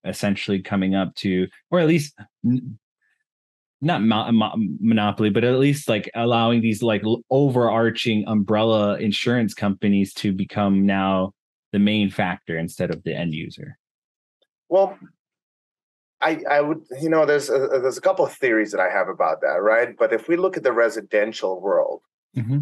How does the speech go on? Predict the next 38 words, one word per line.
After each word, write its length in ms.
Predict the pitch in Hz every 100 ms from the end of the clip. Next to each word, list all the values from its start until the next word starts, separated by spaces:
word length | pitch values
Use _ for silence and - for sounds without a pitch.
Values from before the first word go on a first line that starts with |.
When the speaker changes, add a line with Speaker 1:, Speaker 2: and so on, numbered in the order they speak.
| 147
Speaker 2:
you 40 |
know, 60 | 160
an 80 | 175
average 360 | 151 202 208 -
home 240 | 151 147
policy 420 | 143 131 135 104
could 160 | - 113
be 60 | 113
between 320 | 110 127 110
a 60 |
thousand 460 | 104 117 113 113 104
to 100 | -
two 160 | - 113
thousand 300 | 104 104 98
dollars 360 | 92 92 90
a 80 | 95
year, 280 | 90 - - _ _ -
Speaker 1:
Okay. 160 | 113 107
Speaker 2:
right? 260 | 104 113 - _ _ -
Speaker 1:
Yeah. 120 | 101
Speaker 2:
An 20 | 131
average 300 | 143 151 -
deductible 640 | - 156 - 170 139 139
is 80 | 135
about 200 | 131 110
five 220 | 98 98
hundred 240 | 107 90 -
bucks. 320 | - _ _ _ _ _
So 100 | 135
now 140 | 147
you 140 | 202 202
got 200 | 180 170
a 40 |
homeowner 560 | - 113 92 92 98 107
who 140 | -
has 440 | - 117 113 110 -
a 80 | 104
loss, 500 | 104 82 - - -